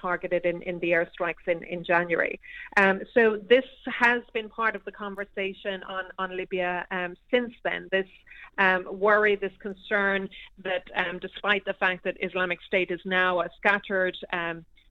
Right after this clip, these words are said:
uh, dispersed, uh, force inside Libya, uh, this concern that it still, um, has the capability to plan, um, pl-, uh, attacks on, on Europe and, uh, and certainly provide training,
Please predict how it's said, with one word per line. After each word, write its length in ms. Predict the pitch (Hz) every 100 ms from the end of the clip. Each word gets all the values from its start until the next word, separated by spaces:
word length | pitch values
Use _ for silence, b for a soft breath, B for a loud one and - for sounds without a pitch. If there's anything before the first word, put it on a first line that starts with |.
| -
uh, 140 | 180 175
dispersed, 720 | 180 - 220 208 - - -
uh, 340 | 175 170 165 160 -
force 340 | 190 180 175 -
inside 500 | 214 196 190 190 180 180
Libya, 400 | 175 180 175 175 B B _ -
uh, 280 | 175 170 170
this 120 | 196 185
concern 640 | - 190 - 208 196 185 180
that 180 | 180 175
it 140 | 190 - -
still, 460 | - 196 190 185 180 B B -
um, 160 | 180 175
has 260 | 202 190 -
the 60 |
capability 840 | - 190 185 175 185 180 - 175 170 -
to 340 | 190 180 175 -
plan, 560 | - 208 196 190 190 180 b b -
um, 300 | 185 175 175 -
pl-, 120 | - -
uh, 220 | 175 180 -
attacks 440 | 190 - 180 - -
on, 220 | 202 170 -
on 180 | 180 175
Europe 360 | 180 165 165 - -
and, 400 | 175 170 170 180
uh, 140 | 165 -
and 160 | 175 -
certainly 340 | 185 185 175
provide 420 | - 170 180 170
training, 540 | - 196 185 175 165